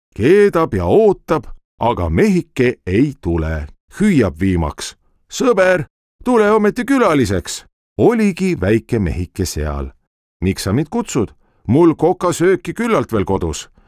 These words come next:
ütles väike mees. "Katsu ometi, ega ta midagi ei maksa," ütles kubjas. Väike mees katsus ka ja ütles siis: "Ole terve,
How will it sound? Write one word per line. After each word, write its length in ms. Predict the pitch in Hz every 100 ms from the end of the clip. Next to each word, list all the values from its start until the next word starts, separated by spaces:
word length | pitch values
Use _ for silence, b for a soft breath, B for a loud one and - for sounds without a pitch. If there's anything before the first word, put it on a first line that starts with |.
| _
ütles 340 | 98 95 95 82
väike 320 | 98 92 95
mees. 420 | 92 87 73 - _ _ _ _ _ _
"Katsu 580 | - 127 208 - 117 98
ometi, 460 | 101 90 80 85 76 _ -
ega 220 | 220 196
ta 120 | 185 196
midagi 340 | 214 190 175
ei 120 | 220
maksa," 580 | 240 269 - - 82 73
ütles 360 | 104 98 87 82
kubjas. 520 | - 85 82 71 - - _ _ -
Väike 360 | 95 113 -
mees 280 | 92 92 85
katsus 480 | - 98 - 90 -
ka 300 | - 165 190
ja 140 | 175
ütles 500 | 107 95 - 85 -
siis: 360 | 90 82 73 - _ _ _
"Ole 280 | - 190 208
terve, 480 | 208 233 127 90 73